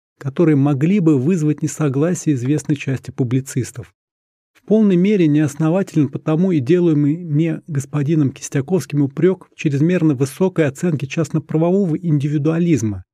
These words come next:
и в невнимании к индивидуализму публично-правовому. Упрек этот опровергается всем содержанием четвертой главы моей книги, где борьба за гражданские права личности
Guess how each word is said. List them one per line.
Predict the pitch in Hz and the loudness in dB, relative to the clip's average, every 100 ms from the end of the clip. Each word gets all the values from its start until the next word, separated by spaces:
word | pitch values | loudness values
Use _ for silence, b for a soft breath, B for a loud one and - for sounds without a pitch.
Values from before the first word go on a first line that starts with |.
| _ _ | _ _
и | 202 208 - | 2 2 -2
в | 139 143 | -2 2
невнимании | 170 151 180 196 185 143 110 110 _ | 2 2 4 4 4 2 0 -4 _
к | - | 0
индивидуализму | 156 147 151 143 160 175 160 156 | 0 2 0 0 0 2 2 2
публично-правовому. | 143 139 156 151 151 147 143 151 139 120 92 85 _ _ _ _ _ _ - | 2 0 0 -2 -2 0 0 2 2 2 -2 -8 _ _ _ _ _ _ 0
Упрек | 143 208 233 226 | 2 4 2 0
этот | 160 160 | -2 -2
опровергается | 160 180 170 175 196 208 - 156 | -2 0 0 0 0 -2 -2 -2
всем | - 180 | 0 -2
содержанием | 175 160 175 202 185 117 104 - _ | 0 0 0 0 2 2 -2 -8 _
четвертой | - 165 180 165 156 | -8 0 0 2 0
главы | 151 165 156 | 2 2 2
моей | 151 147 139 | 2 2 -2
книги, | 123 156 120 98 95 _ _ _ _ - | -2 0 0 -2 -10 _ _ _ _ -2
где | 151 | 2
борьба | 151 165 196 | 2 2 2
за | 160 156 | 2 2
гражданские | 156 156 185 143 - | 2 2 0 -2 -4
права | 156 160 160 156 | -2 0 2 2
личности | 185 - 151 135 - 151 | 0 0 -2 -2 -2 -4